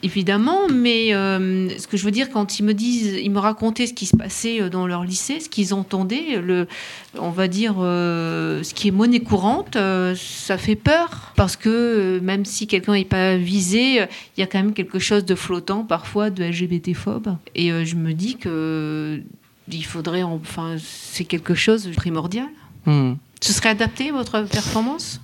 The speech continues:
Speaker 2: Eh bien, oui. En fait, c'est, c'est une question dont on a déjà parlé avec, euh, Joseph Agostini, donc, qui a écrit la performance. Ce serait, euh, ouais, très intéressant que ce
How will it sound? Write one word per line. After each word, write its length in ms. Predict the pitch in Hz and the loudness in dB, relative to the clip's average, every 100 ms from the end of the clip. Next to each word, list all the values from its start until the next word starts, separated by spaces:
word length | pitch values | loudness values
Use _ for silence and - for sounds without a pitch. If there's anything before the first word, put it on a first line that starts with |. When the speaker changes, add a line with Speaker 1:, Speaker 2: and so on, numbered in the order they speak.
| _ | _
Speaker 2:
Eh 120 | - 135 | 0 2
bien, 580 | 135 143 139 135 135 131 | 2 4 4 4 4 2
oui. 300 | 139 160 - | 2 0 -2
En 100 | 143 | -4
fait, 220 | 131 135 | 0 -2
c'est, 240 | - - 120 | 0 0 0
c'est 160 | - 127 | 2 2
une 100 | 123 | 2
question 320 | 127 - 143 | 0 2 2
dont 100 | 131 | 4
on 120 | 127 123 | 4 2
a 60 | |
déjà 260 | 120 127 127 | 2 0 0
parlé 320 | 123 123 131 | -2 -2 -2
avec, 300 | 127 123 - | -2 -4 -6
euh, 80 | - - - - | -6 -6 -6 -8
Joseph 360 | 135 123 135 - | -8 -6 -6 -4
Agostini, 520 | 127 123 - 131 127 | -4 -4 -2 0 0
donc, 140 | 131 | -2
qui 140 | - 127 | -2 -2
a 60 | |
écrit 300 | 131 - - | -2 -4 -4
la 80 | 135 | -4
performance. 760 | - 135 - 117 139 175 - - | -2 -4 -2 -2 0 -2 -4 -6
Ce 220 | - - 120 | -2 0 0
serait, 400 | - 131 131 131 | 0 2 4 4
euh, 100 | 113 | 2
ouais, 160 | 107 | -2
très 240 | - - 139 | 0 2 2
intéressant 540 | 135 135 127 - 135 | 2 0 0 0 0
que 160 | - 117 | 0 -4
ce 440 | - 120 117 110 | -4 -4 -2 -2